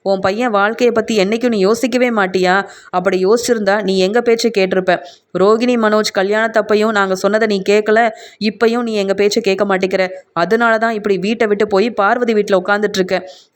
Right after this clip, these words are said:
அண்ணாமலையோட மனைவியா இருந்து அண்ணாமலைக்குன்னு என்ன நல்லது செஞ்சுட்ட? கொஞ்சமாவது அவன் பேச்சை கேட்க வேண்டாமா? அதனால தான் உன்னை கேள்வி கேட்டு அவமானப்படுத்துறதுக்கு அங்கேருந்து கிளம்பி வந்தேன். இப்பவே ரோகிணி இங்க வரணும்னு சொல்ல, அதுக்குடனே விஜயாவும், "அத்தை,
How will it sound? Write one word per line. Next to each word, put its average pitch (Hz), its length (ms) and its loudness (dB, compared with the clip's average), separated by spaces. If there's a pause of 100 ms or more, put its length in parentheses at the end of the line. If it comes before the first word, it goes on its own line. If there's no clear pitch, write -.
அண்ணாமலையோட 214 580 -2
மனைவியா 220 420 -2
இருந்து 202 360 2
அண்ணாமலைக்குன்னு 220 680 0 (260)
என்ன 208 260 2
நல்லது 233 360 2
செஞ்சுட்ட? 220 400 0 (320)
கொஞ்சமாவது 233 540 0
அவன் 214 180 0
பேச்சை 233 300 2
கேட்க 262 260 2
வேண்டாமா? 196 640 0 (120)
அதனால 185 420 0
தான் 202 140 0
உன்னை 214 380 -2
கேள்வி 220 300 0
கேட்டு 208 240 0
அவமானப்படுத்துறதுக்கு 202 840 0
அங்கேருந்து 214 420 0
கிளம்பி 208 340 0
வந்தேன். 185 280 0 (300)
இப்பவே 220 440 0
ரோகிணி 233 280 2
இங்க 196 180 -2
வரணும்னு 196 380 0
சொல்ல, 185 440 0 (240)
அதுக்குடனே 240 420 0
விஜயாவும், 196 460 0
"அத்தை, 196 340 0